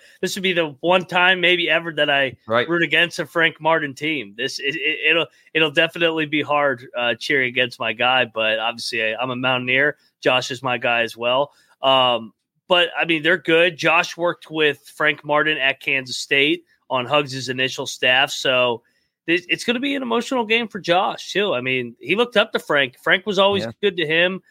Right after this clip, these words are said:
Speaker 1: uh, always looked out for him, um, in his initial year as a G A and offered him kind of as a big brother mentor to him. So it'll definitely be unique, kinda like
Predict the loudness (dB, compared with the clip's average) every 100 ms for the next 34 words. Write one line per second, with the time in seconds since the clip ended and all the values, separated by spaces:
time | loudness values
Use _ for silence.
0 | _ _ 2 4 4 2 0 -2 2 2
1 | 0 -2 0 0 0 -8 -6 -4 -4 -4
2 | -6 -8 -6 -4 -4 -2 -4 2 2 2
3 | 0 -4 0 2 4 4 2 0 -4 -10
4 | _ _ -2 -2 -2 -2 -2 -4 -8 _
5 | _ 0 2 2 0 0 0 2 2 2
6 | 0 -2 -2 -4 -2 -6 -4 -6 -8 -6
7 | -4 -2 -2 -6 _ -4 -2 0 0 0
8 | 0 0 0 0 2 0 2 0 2 2
9 | 0